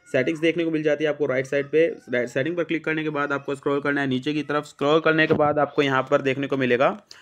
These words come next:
अ, वैसे ही फीडबैक आएगा। फीडबैक पर आपको, फीडबैक में आने के बाद आपको यहाँ पर देखने को मिलेगा, "Hi, I have a suggestion, suggestion।"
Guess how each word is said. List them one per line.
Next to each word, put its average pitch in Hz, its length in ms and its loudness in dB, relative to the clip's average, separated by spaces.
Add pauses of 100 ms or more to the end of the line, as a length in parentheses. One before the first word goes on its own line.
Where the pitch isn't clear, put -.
(340)
अ, 117 140 6
वैसे 135 320 2
ही 156 40 2
फीडबैक 147 480 4
आएगा। 139 240 6
फीडबैक 135 480 2
पर 135 80 4
आपको, 160 380 2 (1120)
फीडबैक 147 380 2
में 165 100 -2
आने 160 100 0
के 160 60 -2
बाद 151 180 0
आपको 147 260 -2
यहाँ 139 220 0
पर 143 160 -6
देखने 139 240 0
को 139 80 -4
मिलेगा, 139 340 0
"Hi, 143 140 0
I 139 360 0
have 139 200 0
a 151 100 2
suggestion, 117 480 -4
suggestion।" 113 540 -4